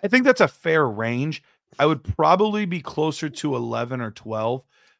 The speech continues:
because I think somewhere in that ten to twelve range is probably where we're going to see the R B one come off the board.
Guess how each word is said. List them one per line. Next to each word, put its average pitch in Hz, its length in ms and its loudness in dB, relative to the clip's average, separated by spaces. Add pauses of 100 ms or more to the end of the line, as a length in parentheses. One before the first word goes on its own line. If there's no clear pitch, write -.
(100)
because 127 640 0 (640)
I 135 60 -10
think 180 320 -6 (140)
somewhere 208 520 2
in 170 100 0
that 139 220 -2
ten 135 160 -6
to 123 80 -6
twelve 117 320 -6
range 113 440 -6 (280)
is 120 100 -14
probably 190 380 2
where 170 180 2
we're 147 140 -2
going 135 240 -2
to 123 80 -4
see 117 480 -8 (240)
the 120 160 -6
R 120 180 0
B 117 140 -6
one 104 320 -8
come 104 260 -10
off 98 220 -14
the - 80 -18
board. 85 420 -20